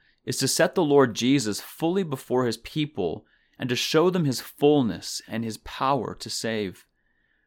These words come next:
The next great work he has to do is to set before them the work of the Holy Spirit and the need of being born again and inwardly baptized by his grace.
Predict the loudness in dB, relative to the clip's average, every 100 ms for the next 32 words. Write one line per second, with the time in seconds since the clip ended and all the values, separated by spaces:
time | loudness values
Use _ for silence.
0 | _ _ -2 2 2 2 0 2 2 4
1 | 0 -2 -2 -2 -2 -4 -8 -2 0 0
2 | -4 -10 -16 _ _ -6 -4 0 2 2
3 | -2 -2 0 2 2 -2 -2 0 0 0
4 | -6 -8 -6 -4 -4 -6 -4 -2 -2 -4
5 | -12 -18 _ _ _ -4 0 4 4 6
6 | 2 0 -2 -2 -2 -2 -2 -2 -4 -6
7 | -14 _ _ -8 -2 0 0 0 -2 0
8 | 2 2 0 -4 -2 -2 -4 -2 -2 -4
9 | -8 -4 -4 -4 -6 -6 -8